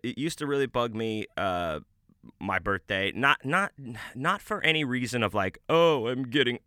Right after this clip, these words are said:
older and now my life is ending in one sunshine ray at a time." No, it was just like, uh, for me, it was a weird hang-up thing of like, "I'm not accomplishing enough for these years that I've lived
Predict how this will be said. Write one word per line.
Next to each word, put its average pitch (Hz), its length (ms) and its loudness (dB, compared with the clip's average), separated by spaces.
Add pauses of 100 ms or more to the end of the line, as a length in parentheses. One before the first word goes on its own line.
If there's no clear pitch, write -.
(160)
older 131 580 0
and 110 100 -2
now 123 220 0
my 113 140 0
life 120 440 2
is 104 220 -6
ending 113 600 -2
in 95 360 -4
one 101 840 -6 (260)
sunshine 113 880 2
ray 113 420 0
at 104 80 0
a 101 40 -4
time." 104 400 -2 (460)
No, 87 220 -4 (760)
it 135 120 4
was 139 120 4
just 135 280 -2
like, 123 280 2
uh, 107 500 2 (380)
for 151 220 -2
me, 196 220 4
it 143 100 2
was 143 140 0
a 131 40 0
weird 123 280 0
hang-up 113 280 0
thing 107 220 -6
of 98 100 -4
like, 85 300 -4 (640)
"I'm 117 160 0
not 107 160 6
accomplishing 98 580 -2
enough 76 420 -8 (160)
for - 160 -8
these 82 300 -8
years 90 300 -6
that 82 80 -6
I've 76 180 -8
lived 80 540 -10